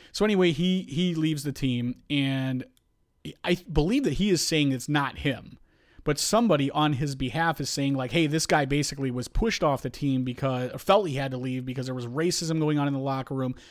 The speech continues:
And bullying and hazing to the level of, like, where this guy couldn't stand it anymore and basically walked away from a professional football, <laughs> t-,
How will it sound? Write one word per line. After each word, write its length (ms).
And 440
bullying 800
and 440
hazing 680
to 100
the 80
level 500
of, 280
like, 400
where 120
this 200
guy 160
couldn't 220
stand 280
it 40
anymore 380
and 140
basically 340
walked 360
away 240
from 300
a 40
professional 440
football, 320
<laughs> 0
t-, 80